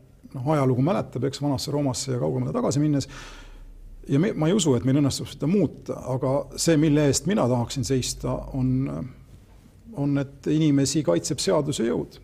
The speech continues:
Minu arvates muud varianti meil siin ei ole. Ma olen sinuga nõus. Ühesõnaga, mul on, mul on lihtsalt meeles Karnauga peetud vaidlused ja ma lihtsalt toon li-, sisse ühe sellise paralleeli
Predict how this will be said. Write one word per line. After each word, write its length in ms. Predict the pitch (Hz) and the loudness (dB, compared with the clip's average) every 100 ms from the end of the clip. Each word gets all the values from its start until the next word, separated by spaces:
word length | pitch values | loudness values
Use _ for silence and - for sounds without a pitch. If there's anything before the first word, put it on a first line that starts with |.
| - - - - - - | -20 -20 -20 -20 -20 -2
Minu 140 | 165 180 | 2 4
arvates 320 | 143 - 139 | 2 0 0
muud 300 | 160 220 135 | 4 4 4
varianti 380 | 113 151 175 - | 2 2 0 0
meil 140 | 127 127 | -2 0
siin 140 | 156 | 0
ei 40 | 180 | 2
ole. 80 | |
Ma 120 | 143 180 | 2 2
olen 80 | 135 | 0
sinuga 140 | 160 | 2
nõus. 300 | 247 190 - - - - - - | 2 2 0 -6 -18 -20 -8 0
Ühesõnaga, 520 | 131 - 208 135 139 - - - 156 | 2 4 4 2 0 -6 -18 -4 2
mul 140 | 190 | 4
on, 80 | 151 | 2
mul 240 | - 175 170 | 0 2 2
on 60 | 147 | 2
lihtsalt 140 | 135 | 2
meeles 300 | 190 151 113 - - - | 4 4 2 -2 -4 2
Karnauga 540 | 175 143 120 117 123 131 165 151 - - - | 2 4 2 0 -2 -2 -4 -10 -12 -12 -2
peetud 260 | 139 135 110 | 0 0 2
vaidlused 520 | 156 120 110 127 123 | 2 2 -2 -4 -2
ja 60 | 131 | -2
ma 80 | |
lihtsalt 180 | - - | -2 0
toon 160 | 190 143 151 | 2 4 0
li-, 140 | - | -2
sisse 380 | - 185 - 127 | -2 -2 0 0
ühe 140 | 127 117 | 0 0
sellise 320 | 127 123 123 | 0 0 0
paralleeli 520 | 135 135 156 160 120 | 0 4 4 4 2